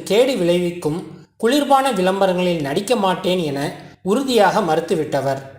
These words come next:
இப்படி பணத்தின் மீது பெரிய அளவில் நாட்டம் இல்லாதவராக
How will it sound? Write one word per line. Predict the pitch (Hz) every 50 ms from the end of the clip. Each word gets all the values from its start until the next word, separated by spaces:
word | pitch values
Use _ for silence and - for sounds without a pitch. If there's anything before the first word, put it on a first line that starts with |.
| - _ _ _ _ _ _ -
இப்படி | 160 156 156 180 165 160 170 175 170 - - - - - _ _
பணத்தின் | - 185 233 285 294 - 294 262 214 185
மீது | 175 165 156 147 151 156 180 - - - - - - _
பெரிய | - 214 254 302 320 302
அளவில் | 262 220 202 196 185 175 156
நாட்டம் | 151 151 190 220 - 262 254 226
இல்லாதவராக | 180 170 170 190 196 190 190 180 180 175 170 170 170